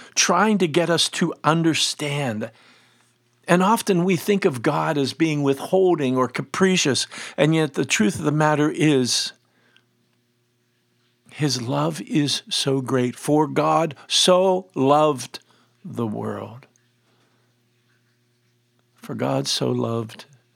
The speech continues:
you. He then goes on and he wants us to understand the whole idea of God's faithfulness, and he likens it to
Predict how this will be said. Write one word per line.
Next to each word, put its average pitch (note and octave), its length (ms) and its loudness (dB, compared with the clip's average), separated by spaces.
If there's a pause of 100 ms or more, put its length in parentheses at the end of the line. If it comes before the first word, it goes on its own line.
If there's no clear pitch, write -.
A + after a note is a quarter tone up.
(160)
you. G#2 380 -10 (3500)
He E3+ 100 6
then F3 180 4
goes D#3+ 280 2
on D#3 300 2
and B2+ 160 0
he C3 320 0 (240)
wants D#3+ 260 2
us D#3+ 140 2
to - 160 0
understand D3+ 920 2
the C#3 120 4
whole D#3 260 2
idea C#3 560 2
of C3+ 560 -2 (600)
God's C#3 300 2
faithfulness, D#3 720 2
and D#3 100 0
he D#3+ 100 2
likens F3 520 2
it E3+ 200 2
to D3 440 2